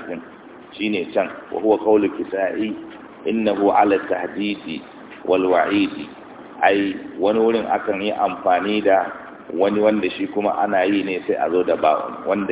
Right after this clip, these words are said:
shi yake gargadi ake yi wannan ana yi wa mutane. Misal qawlihi, "Inna rabbaka labil mirsad." Idan aka ce labil mirsad, kuma ba'un din sai ta zo ta bada ma'ana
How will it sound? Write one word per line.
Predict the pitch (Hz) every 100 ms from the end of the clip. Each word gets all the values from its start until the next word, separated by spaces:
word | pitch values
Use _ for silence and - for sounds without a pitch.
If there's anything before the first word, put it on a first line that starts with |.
| 87
shi | 101 107
yake | - 92
gargadi | 82 82 80 92 101
ake | 104 -
yi | 90 85
wannan | 87 82 71
ana | 87
yi | 85
wa | 78 82
mutane. | 85 73 71 - - - - - -
Misal | 104 101 98
qawlihi, | 107 101 92 104 107 -
"Inna | 101 104 95
rabbaka | 87 104 - - 95 - 90
labil | 85 82 101 104
mirsad." | 98 85 - 85 73 - - - - - -
Idan | 107 110
aka | 107 107
ce | 104
labil | 95 104 107
mirsad, | 107 95 - 104 107 110 110 - - -
kuma | 98 107 101
ba'un | 107 113 92 92 101
din |
sai | 95 101
ta | 92
zo | 98
ta | 95
bada | 90 92 92
ma'ana | 82 82 85 101